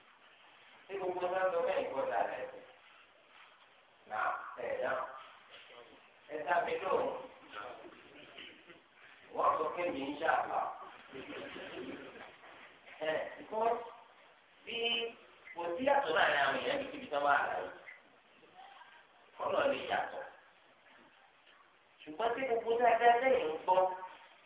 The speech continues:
lọ́wọ́ náà lẹ́kọ̀ọ́ náà ti lẹ̀ lẹ́ àpá ìgbésí ayé. Ẹ̀jẹ̀ ni gbogbo àwa lọ́la tó ní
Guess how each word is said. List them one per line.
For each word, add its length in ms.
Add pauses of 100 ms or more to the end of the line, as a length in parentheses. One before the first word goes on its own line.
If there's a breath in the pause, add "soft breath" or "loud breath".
lọ́wọ́ 360
náà 200
lẹ́kọ̀ọ́ 380
náà 180
ti 140
lẹ̀ 300
lẹ́ 200
àpá 320
ìgbésí 420
ayé. 220 (1600)
Ẹ̀jẹ̀ 340
ni 100
gbogbo 300
àwa 260
lọ́la 300
tó 160
ní 180